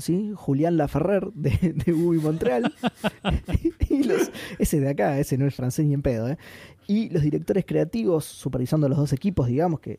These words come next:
que si bien van a funcionar como uno solo, están en ubicaciones diferentes y uno está en Montreal y el otro en Quebec,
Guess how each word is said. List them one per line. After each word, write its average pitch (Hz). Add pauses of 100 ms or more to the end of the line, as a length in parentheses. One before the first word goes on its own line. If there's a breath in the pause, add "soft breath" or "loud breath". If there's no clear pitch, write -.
(120)
que 107
si 113
bien 127
van 123
a 120
funcionar 127
como 120
uno 127
solo, 143
están 123
en 120
ubicaciones 139
diferentes 139
y 131
uno 135
está 135
en 131
Montreal 131
y 131
el 120
otro 123
en 143
Quebec, 185